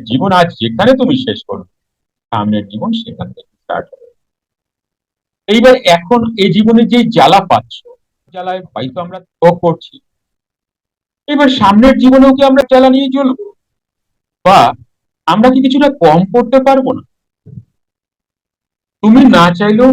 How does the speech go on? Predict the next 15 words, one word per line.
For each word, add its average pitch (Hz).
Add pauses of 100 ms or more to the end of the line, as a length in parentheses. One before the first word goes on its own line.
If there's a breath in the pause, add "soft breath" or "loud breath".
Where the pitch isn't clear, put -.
(380)
এটাকে 131 (140)
যেই, 165 (160)
যেখানে 185 (100)
তুমি 131 (120)
এসছো, - (100)
যা 143 (100)
তুমি 160 (100)
শিখছো, 214 (600)
এ 127 (160)
তোমাকে 117 (840)
সেই 247 (100)
জায়গায় 123
নিয়ে -
যাবে, - (520)
যেই 127